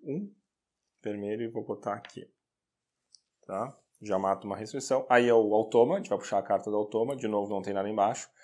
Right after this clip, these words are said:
Primeiro dado é o quatro. Então,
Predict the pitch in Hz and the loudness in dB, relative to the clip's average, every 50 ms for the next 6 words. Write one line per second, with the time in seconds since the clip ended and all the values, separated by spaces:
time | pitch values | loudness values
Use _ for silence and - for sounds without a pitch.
0 | - - - _ _ _ _ - 147 135 131 127 123 123 120 113 123 127 127 - | -20 -20 -20 _ _ _ _ 0 4 4 6 6 8 8 8 8 8 4 4 6
1 | - 120 101 107 113 - - 165 - - - _ _ _ _ _ _ _ - _ | 8 10 10 10 10 6 0 -6 -6 -8 -12 _ _ _ _ _ _ _ -12 _
2 | - 98 92 92 82 - - | -2 0 0 0 -4 -8 -14